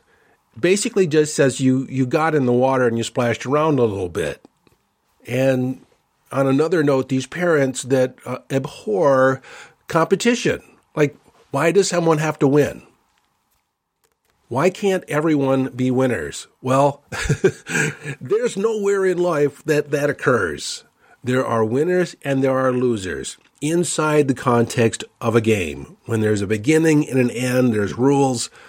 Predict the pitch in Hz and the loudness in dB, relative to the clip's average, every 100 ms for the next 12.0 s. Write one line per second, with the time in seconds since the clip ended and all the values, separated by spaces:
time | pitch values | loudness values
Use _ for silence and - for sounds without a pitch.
0 | - _ _ - - 147 180 156 143 143 | -20 _ _ -12 -4 -2 0 0 0 0
1 | 143 - 147 190 190 180 - - 143 120 | -4 -6 -4 -2 0 -2 -4 -4 -2 0
2 | 110 98 101 - - _ 120 120 127 131 | -2 -2 -8 -10 -18 _ -2 0 0 0
3 | 127 127 123 104 117 110 107 104 117 113 | 2 2 0 0 2 2 0 0 4 4
4 | 82 73 - _ _ _ _ _ _ _ | 0 -8 -14 _ _ _ _ _ _ _
5 | _ _ _ 123 117 - 147 - 135 127 | _ _ _ -4 -4 -2 -2 0 -2 -2
6 | 131 180 180 165 135 123 113 160 151 143 | -4 0 2 2 2 0 0 2 2 2
7 | - 147 143 123 - 127 139 123 120 - | 0 0 2 0 -2 -4 -4 -6 -8 -2
8 | 170 180 147 123 110 - 120 147 180 151 | -2 0 0 -2 -2 -4 0 2 2 0
9 | 90 78 - - _ _ _ _ _ _ | -2 -8 -12 -12 _ _ _ _ _ _
10 | _ - 190 220 180 139 - 127 123 143 | _ -4 -2 2 2 0 -2 -4 0 -2
11 | 131 - - 135 131 123 131 180 202 | -2 -10 -2 2 2 2 2 0 -4